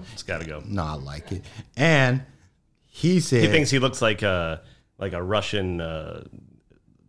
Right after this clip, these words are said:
Speaker 1: dignitary or something with it.
Speaker 2: Dude, and right now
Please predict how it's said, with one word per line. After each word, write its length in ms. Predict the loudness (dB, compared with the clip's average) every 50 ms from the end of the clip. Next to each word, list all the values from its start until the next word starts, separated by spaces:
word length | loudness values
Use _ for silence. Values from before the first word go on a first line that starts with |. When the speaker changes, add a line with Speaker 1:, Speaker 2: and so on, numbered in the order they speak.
| _ _ _ _ -20 -14 -8
Speaker 1:
dignitary 580 | -6 -4 -4 -4 -4 -4 -4 -4 -4 -4 -6
or 60 | -8 -8
something 460 | -6 -8 -8 -8 -8 -10 -10 -10 -10 -10
with 180 | -10 -8 -8
it. 140 | -8 -8 -10 -12 -16 -18 -18 -18 -18 -8
Speaker 2:
Dude, 440 | -4 0 2 2 2 2 0 -2 -6 -12 _ _ _ _ -18 -16 -14 -14 -16 _ _ _ _ _ _ _ _ _ _ -8
and 280 | -6 -4 -2 -2 0 2
right 240 | 4 4 4 4 4
now 520 | 2 2 0 0 -2 -2 -4 -6 -8 -12